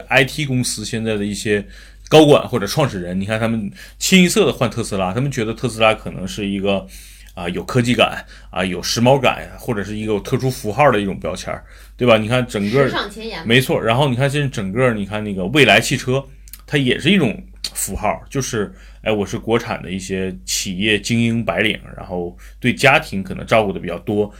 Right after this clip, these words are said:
Speaker 2: 嗯。
Speaker 1: 肯定很多人买蔚来E S八的车主呢，可能更多是，哎，照顾家人的，这也变成一种符号了，就是我又有钱，然后我又，我又，我又顾家啊，就类似这种符号。所以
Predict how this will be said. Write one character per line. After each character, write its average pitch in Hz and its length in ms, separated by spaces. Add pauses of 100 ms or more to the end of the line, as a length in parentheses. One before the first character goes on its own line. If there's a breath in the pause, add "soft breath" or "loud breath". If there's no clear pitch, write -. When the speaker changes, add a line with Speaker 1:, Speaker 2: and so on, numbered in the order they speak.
(140 loud breath)
Speaker 2:
嗯。 - 80
Speaker 1:
肯 104 220
定 120 180
很 98 160
多 110 140
人 113 100
买 90 200
蔚 107 160
来 98 160
E 107 100
S 101 220
八 98 160
的 98 100
车 104 240
主 95 180
呢， 67 80
可 - 140
能 - 120
更 104 180
多 98 140
是， 98 260 (360 loud breath)
哎， 87 120
照 143 160
顾 120 100
家 139 160
人 147 220
的， 110 240
这 185 140
也 135 40
变 107 160
成 107 80
一 107 60
种 98 100
符 92 200
号 92 200
了， 87 40
就 85 80
是 92 100
我 95 120
又 214 160
有 123 120
钱， 101 440
然 107 140
后 110 260 (260 loud breath)
我 110 80
又， 135 100 (120)
我 120 160
又， 131 140
我 123 140
又 139 100
顾 151 160
家 147 200 (120)
啊， 95 160
就 107 140
类 147 120
似 185 200
这 185 60
种 120 140
符 - 140
号。 87 80
所 147 160
以 147 160